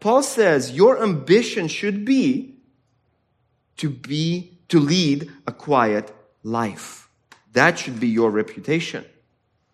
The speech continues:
It's interesting that this, again, follows the eight verses of holiness conversation. In Romans twelve fourteen, uh, sorry, Hebrews twelve fourteen, the author says, "Pursue peace with all men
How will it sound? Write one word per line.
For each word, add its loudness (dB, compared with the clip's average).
It's -10
interesting -4
that -2
this, 0
again, -6
follows -4
the -4
eight -2
verses -8
of -16
holiness -10
conversation. -14
In -2
Romans 2
twelve 2
fourteen, -2
uh, 2
sorry, -2
Hebrews 2
twelve 2
fourteen, -6
the 0
author 2
says, -2
"Pursue -4
peace -6
with -4
all 0
men -4